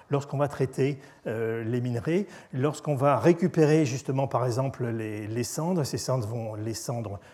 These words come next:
qui proviennent du traitement de minerais vont être retraitées à leur tour, et donc on va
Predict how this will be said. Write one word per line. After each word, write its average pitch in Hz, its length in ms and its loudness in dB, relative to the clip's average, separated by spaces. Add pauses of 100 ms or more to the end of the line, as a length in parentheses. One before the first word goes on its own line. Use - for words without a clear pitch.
qui 131 120 -6
proviennent 127 300 -2
du 107 80 -2
traitement 120 300 -4
de 117 60 -2
minerais 113 300 -2
vont 110 120 -4
être 110 200 -6
retraitées 139 440 0
à 127 60 0
leur 131 140 -4
tour, 208 360 -2 (300)
et 147 140 0
donc 165 260 2
on 135 120 0
va 123 420 2